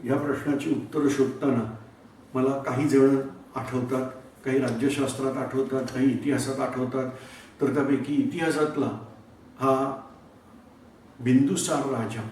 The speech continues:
हा जगी सर्व सुखीपैकी एक असा वाटतो. त्याचं कारण का, वडील साक्षात चंद्रगुप्त मौर्य, जगात प्रचंड सन्मान असणारा मोठा सम्राट,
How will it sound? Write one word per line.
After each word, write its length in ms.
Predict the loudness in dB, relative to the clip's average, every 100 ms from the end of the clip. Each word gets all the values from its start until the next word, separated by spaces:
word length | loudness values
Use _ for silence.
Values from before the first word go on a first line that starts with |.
| -14 -18 -10
हा 60 | -8
जगी 320 | -6 -6 -4
सर्व 320 | -4 -2 0
सुखीपैकी 720 | 0 -2 -4 -2 0 -2 -4 0
एक 300 | 2 2 0 -12 -20 -20 -20 -20 -20 -10 -4
असा 160 | 0
वाटतो. 380 | 0 -2 -8 -14 -18 -20 -20 -20 -20 -6
त्याचं 180 | -2 0
कारण 240 | 2 2 2
का, 280 | 0 -4 0
वडील 360 | 6 8 6 0 -12 -18 -20 -20 -20 -20 -8
साक्षात 320 | -6 -4 -4 -6 -6 -2
चंद्रगुप्त 600 | 0 0 -2 -6 -6 -4
मौर्य, 420 | -2 0 -2 -4 -6 -12 -20 -20 -20 -20 -20 -20 -20 -20 -8 -2
जगात 320 | 0 2 0 -4 -14 -6
प्रचंड 500 | -4 -2 -4 -2 0
सन्मान 640 | 0 0 2 4 4 2 0
असणारा 680 | -2 -4 -2 -2 0 0
मोठा 540 | 0 0 -2 -10 -6 -6
सम्राट, 640 | -4 -4 -4 -4 -10